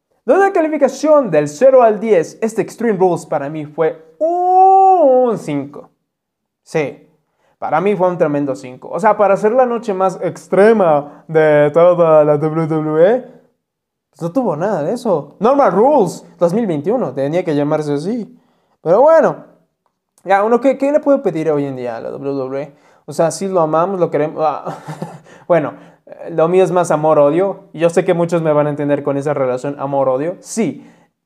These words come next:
si la W W E fuera una, una persona en la vida real, creo que sería la persona más tóxica del jodido mundo.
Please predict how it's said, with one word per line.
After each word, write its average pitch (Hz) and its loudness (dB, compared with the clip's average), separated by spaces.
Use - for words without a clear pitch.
si 180 -8
la 151 4
W 156 2
W 175 4
E 170 4
fuera 165 2
una, 156 -2
una 170 0
persona 165 -2
en 160 2
la 151 4
vida 156 4
real, 156 4
creo 156 -4
que 151 -8
sería 139 0
la 131 -2
persona 135 -12
más 131 -14
tóxica - -12
del 135 -8
jodido 147 0
mundo. 165 -2